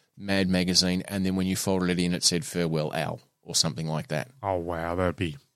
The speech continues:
Speaker 1: And they, they were going to do it on his death. That was
Speaker 2: Yep.
Speaker 1: what they were gonna do, but instead they published it while he was alive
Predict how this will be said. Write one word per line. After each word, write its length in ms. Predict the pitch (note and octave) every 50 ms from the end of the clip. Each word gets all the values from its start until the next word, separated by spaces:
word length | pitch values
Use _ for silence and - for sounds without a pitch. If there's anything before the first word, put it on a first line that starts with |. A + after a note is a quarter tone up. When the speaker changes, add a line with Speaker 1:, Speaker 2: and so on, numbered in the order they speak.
| _ -
Speaker 1:
And 220 | - B2 A#2+ A#2 A2+
they, 100 | A2 A2
they 260 | G#2 G#2 G2 G#2+ G#2+
were 140 | G#2 G#2+ G#2
going 460 | F#2 A2+ A2 G#2+ A2 A2 A2+ A2+ A2+
to 120 | - -
do 340 | A#2 G2+ - - G#2 F#2+ F#2
it 200 | F#2+ - _ - _ _
on 220 | G#2+ G#2 F#2+ F2+
his 300 | F2 E2 F2+ F2 E2+ -
death. 440 | - F2+ E2+ - - - - - - _ _
That 160 | - F#2+ -
was 180 | - F#2 - -
Speaker 2:
Yep. 40 | -
Speaker 1:
what 220 | F#2+ - - C#2+
they 100 | F#2 F#2
were 80 | F2 F2
gonna 160 | F2+ F2+ F2+
do, 240 | F2 A2 C3 D#3 D#3 - - - _ _ -
but 160 | G2 F#2 F2
instead 440 | F#2 F#2 F2 - - G2+ F#2+ F#2 E2+
they 140 | E2+ E2+
published 460 | E2+ - - - - F#2 F2 - - F2
it 40 |
while 200 | C2 D2 F2 E2+
he 60 | E2+ E2+
was 180 | F2 E2+ F2
alive 500 | F2 E2 E2+ F2+ A2 C3+ C#3 C#3 C#3 C3+